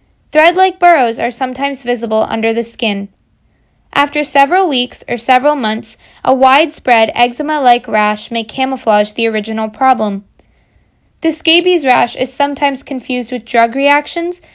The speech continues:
eczema, seborrhea, chickenpox, and other viral rashes. Scabies like to burrow in the web spaces of the fingers, the creases of the wrist, the armpits, the ankles, the feet, the genitals, and the nipples.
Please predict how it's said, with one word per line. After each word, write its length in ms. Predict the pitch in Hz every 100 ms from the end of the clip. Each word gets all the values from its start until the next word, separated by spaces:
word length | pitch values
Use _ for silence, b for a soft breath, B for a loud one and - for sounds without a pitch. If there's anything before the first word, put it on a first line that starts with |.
| b b -
eczema, 560 | 320 262 240 226 233 b b b
seborrhea, 800 | - 277 262 311 277 233 233 247 _ _
chickenpox, 760 | - 349 330 262 - 220 220 -
and 160 | 262 254
other 260 | 247 294
viral 420 | 254 233 226 233
rashes. 640 | 226 208 208 - 208 196 - _ _ _ _ _ _ _
Scabies 580 | - 320 339 349 370
like 140 | 392 370
to 100 | 349
burrow 360 | 254 254 247 247
in 140 | 233
the 100 | 226
web 260 | 233 254 262
spaces 500 | - 240 226 233 220
of 200 | 233 220
the 60 |
fingers, 580 | 226 226 208 208 208 - b b
the 100 | -
creases 420 | 262 262 240 294 285
of 140 | 302
the 140 | 349
wrist, 380 | 277 247 - - b b _
the 160 | 262
armpits, 560 | - 247 247 359 - - _ _
the 120 | 320 -
ankles, 600 | 269 262 254 240 233 - _
the 100 | 247
feet, 420 | 220 254 339 - - _ _
the 80 | 277
genitals, 580 | 240 240 233 226 233 233
and 180 | 240 233
the 60 |
nipples. 540 | 226 214 214 208 208